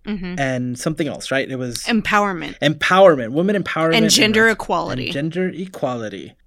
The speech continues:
Speaker 2: That sounds like a horrible thing. I'm, I, uh, it's no wonder why so many people protested outside of the United Nations and signed this
Speaker 1: Mm-hmm.
Speaker 2: petition to, to
Speaker 1: To have
Speaker 2: undo
Speaker 1: Wonder
Speaker 2: that.
Speaker 1: Woman, yeah.
Speaker 2: Could you believe that?
Speaker 1: Yeah.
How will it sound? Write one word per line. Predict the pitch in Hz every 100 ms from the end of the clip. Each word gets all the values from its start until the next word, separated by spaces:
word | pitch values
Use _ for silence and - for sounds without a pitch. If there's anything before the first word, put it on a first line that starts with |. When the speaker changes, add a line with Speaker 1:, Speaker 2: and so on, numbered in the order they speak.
| _
Speaker 2:
That | 139 147
sounds | 196 170
like | 165
a | 127
horrible | 113 147 156 156 156
thing. | 196 131 101
I'm, | 95 123 127 123 113 110
I, | 117 123 120 113 110
uh, | - 117 113 101 -
it's | - 131 123 147
no | 147
wonder | 151 185 151 127
why | 117 117
so | - 131
many | 135 120
people | 143 127 120
protested | 113 139 131 120 110 120
outside | 110 117 123 120 113
of | 110
the | 110
United | 107 107 107 107
Nations | 107 110 110 107 101 - _ _ _ _
and | - 113 107
signed | - 123 113 113
this | - 160
Speaker 1:
Mm-hmm. | -
Speaker 2:
petition | 120 123 120 110
to, | - 113 107 98 95 95 - - _ _ _ _ _ _ -
to | -
Speaker 1:
To | 110
have | - 135
Speaker 2:
undo | 135 139
Speaker 1:
Wonder | 135
Speaker 2:
that. | 117
Speaker 1:
Woman, | 170 165 165 165 - -
yeah. | - 165 147 - -
Speaker 2:
Could | 190
you | 226
believe | 269 277 269
that? | 262 -
Speaker 1:
Yeah. | -